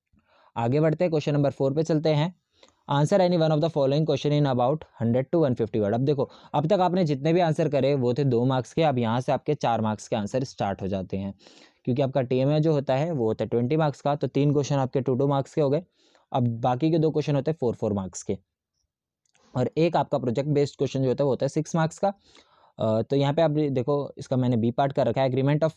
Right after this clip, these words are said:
trial balance is not the conclusive proof of the accuracy of the accounts, justify the statement, what should the accountant do if trial balance does not agree? ठीक है, तो यहाँ पे आपको आंसर दिख रहा होगा इसका।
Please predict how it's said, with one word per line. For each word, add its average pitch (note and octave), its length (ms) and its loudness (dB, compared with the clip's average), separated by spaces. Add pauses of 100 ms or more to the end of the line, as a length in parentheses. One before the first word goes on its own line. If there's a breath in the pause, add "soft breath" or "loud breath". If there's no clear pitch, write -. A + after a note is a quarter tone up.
(140)
trial C3 400 2
balance A#2+ 400 0
is B2 220 0
not C#3 280 2
the D#3+ 120 0 (720)
conclusive C#3+ 680 0 (160)
proof C#3+ 260 0 (140)
of B2+ 220 0
the C#3 120 2 (140)
accuracy C3 460 -2
of C3+ 100 0
the C#3 100 0
accounts, A2+ 480 -4 (260 soft breath)
justify D3+ 540 0
the E3+ 160 2
statement, B2+ 540 -4
what D3 200 0
should F3+ 260 0 (360 soft breath)
the D#3 160 2 (260)
accountant C#3 680 0
do C#3 120 0 (260)
if D#3 220 -4 (160)
trial D3 320 2
balance C3 500 0
does A2 340 -2
not A2+ 280 -2 (100)
agree? F2+ 320 -8 (760)
ठीक D#3+ 100 0
है, E3 60 2
तो C#3+ 100 -2
यहाँ A#2 220 0
पे C3 100 -2
आपको B2 260 -4
आंसर A2+ 300 -2
दिख A2+ 180 -2
रहा C#3 120 2
होगा C#3 160 2
इसका। F3 240 -2